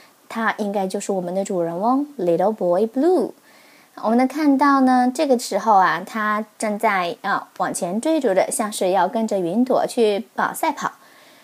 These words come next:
我们可以在二十二页的这个文字部分看到这个 Little Boy Blue，the capital L 上面呢有一只这个 horn，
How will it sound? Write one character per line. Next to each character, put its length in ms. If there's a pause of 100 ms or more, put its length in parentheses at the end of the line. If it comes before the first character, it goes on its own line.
(480)
我 80
们 160
可 120
以 200
在 260
二 160
十 160
二 160
页 240
的 140
这 240
个 120
文 220
字 140
部 120
分 360
看 260
到 240
这 160
个 240
Little 400
Boy 400
Blue，the 800
capital 480
L 400
上 200
面 200
呢 180
有 180
一 200
只 360
这 120
个 140
horn， 720